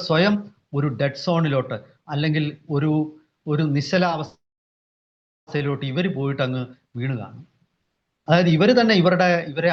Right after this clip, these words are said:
ഐഡന്റിഫൈ ചെയ്യാനുള്ള എല്ലാ ഉപകരണങ്ങളും മാറ്റിയിട്ടുണ്ടാവാം. ഇവരുടെ മറ്റു ഉപകരണങ്ങൾ ഹാക്ക് ചെയ്ത് ഇവരെ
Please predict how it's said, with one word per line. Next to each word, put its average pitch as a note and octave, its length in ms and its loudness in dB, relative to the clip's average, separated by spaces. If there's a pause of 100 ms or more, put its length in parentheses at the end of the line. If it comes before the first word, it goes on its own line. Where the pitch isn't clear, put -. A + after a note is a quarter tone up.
ഐഡന്റിഫൈ E3 460 -4
ചെയ്യാനുള്ള C#3+ 320 -6 (120)
എല്ലാ C3 140 -2 (120)
ഉപകരണങ്ങളും C3 420 -6 (340)
മാറ്റിയിട്ടുണ്ടാവാം. A2 600 -6 (500)
ഇവരുടെ G3+ 260 6 (100)
മറ്റു E3+ 220 2
ഉപകരണങ്ങൾ E3 380 4 (100)
ഹാക്ക് C#3+ 280 2
ചെയ്ത് C#3 220 0 (280)
ഇവരെ C#3 180 0